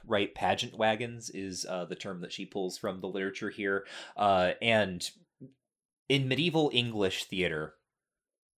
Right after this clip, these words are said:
uh, the kind of occasion for this was usually some sort of festival week. Uh, so it's also kind of a time of, uh, you know, a fair, like, people are bringing things into markets to sell them. It's, it's, it's, it's a great kind of event, and you sort of go around and you see,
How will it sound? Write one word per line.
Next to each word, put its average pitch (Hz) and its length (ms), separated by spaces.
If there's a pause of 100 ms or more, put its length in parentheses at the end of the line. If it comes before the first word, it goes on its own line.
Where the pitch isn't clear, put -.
(100)
uh, 92 220 (180)
the 98 280
kind 117 260
of 95 160
occasion 143 540
for 120 160
this 107 160
was 104 160
usually 107 280
some 101 200
sort 92 160
of - 80
festival 143 520
week. 170 320 (400)
Uh, 101 240
so 98 460
it's 107 180
also 131 280
kind 113 200
of 104 60
a 95 60
time 104 360
of, 85 360
uh, 85 240 (560)
you 101 80
know, 82 120
a 92 100
fair, 101 460
like, 87 240
people 107 420
are 87 460
bringing 95 400
things 87 360
into 85 200
markets 101 440
to - 80
sell 107 320
them. 101 240
It's, 98 200
it's, 101 140
it's, 92 200
it's - 140
a 104 40
great 143 320
kind 117 220
of 98 80
event, 95 400
and 101 140
you 98 80
sort 107 200
of 92 160
go 117 220
around 95 420
and 95 140
you 92 120
see, 98 500